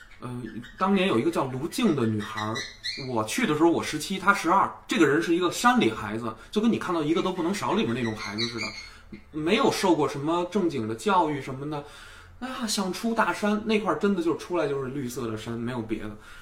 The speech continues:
然后这个孩子后来进到南平县城了，啊，我上了学了，见识开了。后来我爸有一次还给我看过，说：“哎，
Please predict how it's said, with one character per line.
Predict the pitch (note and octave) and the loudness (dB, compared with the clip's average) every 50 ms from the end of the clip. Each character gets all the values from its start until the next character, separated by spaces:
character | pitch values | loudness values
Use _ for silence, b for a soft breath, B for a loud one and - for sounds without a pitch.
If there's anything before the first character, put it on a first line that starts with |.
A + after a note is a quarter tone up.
| B B | B B
然 | - B2 | -4 -2
后 | D3+ E3+ E3 | -2 -2 0
这 | - F#3+ | 0 0
个 | D3+ | 0
孩 | - - B2 C3 | -2 -2 -4 -4
子 | D#3 | -4
后 | D3+ - C#3+ | -4 -2 -2
来 | C#3+ D3+ D#3 | -2 -2 -2
进 | - - - D#3+ | -4 -4 -2 0
到 | D3 C3+ B2 | 2 2 2
南 | B2+ C3 D3+ E3 | 0 0 -2 -2
平 | D#3+ C#3+ C#3+ D#3 | -4 -4 -6 -4
县 | - F#3 D3+ A#2 | -2 -2 -2 -2
城 | A2 A2+ G#2 G#2 A2+ | -2 -4 -8 -8 -6
了， | D3+ - - - - - - - | -6 -6 -6 -6 -10 -20 -20 -20
啊， | - F#2+ G2+ | -20 -20 -14
我 | A2+ | -12
上 | - - C#3+ C3 A#2+ | -10 -8 -6 -6 -6
了 | A#2 | -6
学 | A2 A2 - A2 A2 | -6 -6 -6 -6 -6
了， | A#2+ B2+ A2+ B B B B B B B B B B | -6 -6 -8 B B B B B B B B B B
见 | - F4 - - | 0 0 0 0
识 | - - B2 | 0 -4 -8
开 | - - D3+ D3 D3+ | -6 -4 -4 -4 -4
了。 | C#3+ B2 A#2+ B B B B B | -6 -8 -12 B B B B B
后 | B - E3 | B -4 -2
来 | E3 F#3 | -2 0
我 | F#3 - | 0 0
爸 | - - F#3 E3 | 2 2 2 2
有 | C3+ A#2 A2 | 0 0 -2
一 | B2 | -4
次 | - - D#3+ | -4 -6 -6
还 | C#3 D#3+ E3 | -6 -6 -6
给 | F#3 F#3 | -4 -4
我 | F3 - | -6 -6
看 | - - - G#3 F3 D#3 | -6 -6 -4 -4 -2 -2
过， | C#3 | -2
说 | C#3 E3 F3 | -4 -4 -2
：“哎， | F#3 | -2